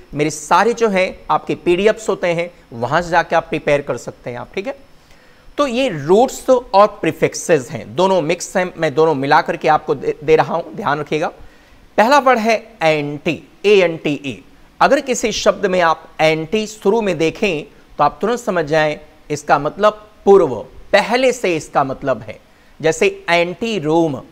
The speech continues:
अर्थात मुख्य कमरे से जो पहले का कमरा होता है वो anti room होता है। anti date यानी उट डे-, उस date से पहले की date जो है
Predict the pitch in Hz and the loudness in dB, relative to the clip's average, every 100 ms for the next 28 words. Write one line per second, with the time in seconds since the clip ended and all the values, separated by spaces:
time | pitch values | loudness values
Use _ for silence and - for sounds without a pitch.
0 | - 139 135 151 135 143 196 - 202 160 | -10 -4 0 0 0 -4 -4 -4 -2 -2
1 | 143 175 - 190 254 294 - - - 190 | 0 -4 -4 -2 -2 -2 -8 -20 -6 -4
2 | 202 285 285 226 185 165 156 185 190 156 | -2 -2 -2 0 0 2 2 2 0 0
3 | 170 262 - - 147 185 - 151 139 135 | 0 -6 -12 -12 -4 -4 -2 -4 -4 -4
4 | 147 127 117 110 104 - 95 - - - | -4 -4 -6 -8 -14 -14 -16 -16 -20 -20
5 | _ - 175 175 175 240 226 - 127 165 | _ 0 2 0 -2 -4 -6 -10 0 2
6 | 170 165 - 151 156 - 240 190 143 160 | 2 -2 -4 -2 -2 0 0 0 -2 -2
7 | - 214 160 135 170 190 - 170 151 - | -2 -2 -2 0 0 -2 -4 -4 -4 -6
8 | - 180 233 226 165 165 135 151 233 | -6 -2 -2 0 0 -2 0 0 0